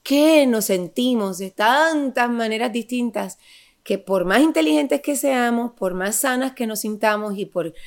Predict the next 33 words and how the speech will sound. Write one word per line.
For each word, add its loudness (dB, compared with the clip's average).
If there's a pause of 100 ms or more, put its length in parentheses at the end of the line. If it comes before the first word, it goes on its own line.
(340)
eh, -2 (480)
más 0
sana 0
que -2
esté -2
nuestra 0
autoestima, 0
a 2
veces -2
no -4
podemos -4
evitar. -10 (840)
Nuestra -8
invitada 0
de 8
hoy 2 (360)
la 2
adoro, 0
simplemente -2
la 2
adoro. 0
Es -6
alguien -2
que -4
conozco -6 (320)
prácticamente -2
de 0
toda 2
una -2
vida. -4 (500)
Eh, 2
hemos -2
estado 0